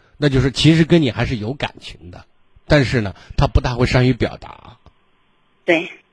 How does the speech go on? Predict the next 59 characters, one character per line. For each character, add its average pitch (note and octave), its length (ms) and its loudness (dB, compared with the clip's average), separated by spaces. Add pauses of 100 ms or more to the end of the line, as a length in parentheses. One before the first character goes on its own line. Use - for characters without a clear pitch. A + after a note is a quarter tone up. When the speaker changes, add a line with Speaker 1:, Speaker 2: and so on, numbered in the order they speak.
(420)
Speaker 1:
对， A#3 300 4
哪 B2 240 -6
个 A3+ 140 2
是 E3+ 100 0
对 D3+ 260 4
的 A#2 100 2
嘛？ F#2+ 200 -2
对， G2+ 220 0
对， F#2 180 -8
对， - 360 -12
你 G#2+ 140 -6
一 E3+ 140 0
对， B2+ 220 -2
两 A#2 180 -2
个 B2+ 100 4
都 F3 160 4
对。 E3 160 0
Speaker 2:
因 - 60 -4
为 F3+ 220 -4 (480)
他， F#3+ 160 -2
他 - 20 -
善 G#3 240 0
于， E3+ 100 0
不 G3 220 -4
善 G3 260 0
于 D3+ 420 0
表 C3+ 200 0
达。 D3 260 -2 (560)
感 F#3+ 200 0
情 A3 180 0
嘛， G3 220 2
Speaker 1:
好。 A2+ 60 -10 (200)
Speaker 2:
他， E3+ 240 -2 (120)
他 F3+ 160 -2
跟 A3+ 180 -6
人 G#3 200 0
说 A3 200 -4
的， E3 180 -2
跟 - 300 -10
别 G3 180 4
人 G#3+ 140 0
说 A3 220 -2
的， F3+ 100 2
学 F#3+ 220 0
的， G3 100 0
说 G3 180 0
的 F#3 140 2
是， - 220 -2 (340)
说 G3+ 300 2
我 D#3+ 320 2 (260)
人 G#3 300 2
长 F#3 180 2
得 E4 120 0
他 - 420 -2 (360)
没 E3 200 2
看 E3 200 -2
上， D#3 260 -6
就 F#3 120 -2
是 D#3+ 300 -2